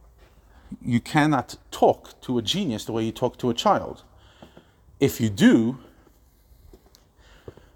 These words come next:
then the child won't understand anything. So the words will be said, the light will be shined, but it will not be absorbed.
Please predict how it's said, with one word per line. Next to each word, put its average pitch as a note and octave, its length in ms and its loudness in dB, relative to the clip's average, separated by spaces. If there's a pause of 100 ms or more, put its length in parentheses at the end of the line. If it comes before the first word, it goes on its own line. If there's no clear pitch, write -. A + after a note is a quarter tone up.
(280)
then A#2+ 680 2 (800)
the B2 160 -2
child B2 800 4 (1400)
won't B2 240 4
understand A#2+ 560 2
anything. C#3 380 0
So - 160 -4
the A#2 80 4
words C#3 360 2
will B2+ 120 -2
be G#2 140 -4
said, C3+ 380 4
the A2 120 2
light C3 340 2
will C#3+ 80 0
be A2 140 -2
shined, A#2 440 -2
but G#2 140 -2
it A2+ 60 -2
will B2+ 160 -2
not C3 200 0
be G#2+ 120 -2
absorbed. G2+ 640 -2